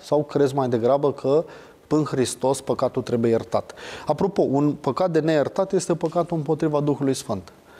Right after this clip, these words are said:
Și Mântuitorul ne spune foarte clar că dacă greșești împotriva Fiului Omului, ți se iartă.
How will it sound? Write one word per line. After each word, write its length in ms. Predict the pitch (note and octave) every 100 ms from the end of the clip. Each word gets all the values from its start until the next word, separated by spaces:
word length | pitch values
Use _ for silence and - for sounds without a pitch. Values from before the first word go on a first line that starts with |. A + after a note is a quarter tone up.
| - - -
Și 120 | -
Mântuitorul 480 | B2 A#2+ A#2+ D3+ C#3
ne 60 |
spune 260 | B2 - D3
foarte 340 | - C#3 -
clar 320 | C3 C#3+ D#3+
că 320 | - D#3+ C#3+ C3
dacă 300 | A#2+ C3 C#3
greșești 640 | B2 B2 - - A3+ -
împotriva 460 | C3+ A#2+ A#2 D#3 C3
Fiului 360 | - E3 C#3+ B2+
Omului, 340 | E3 D#3 D3+
ți 140 | D3
se 140 | B2 B2
iartă. 360 | A2 G#2 -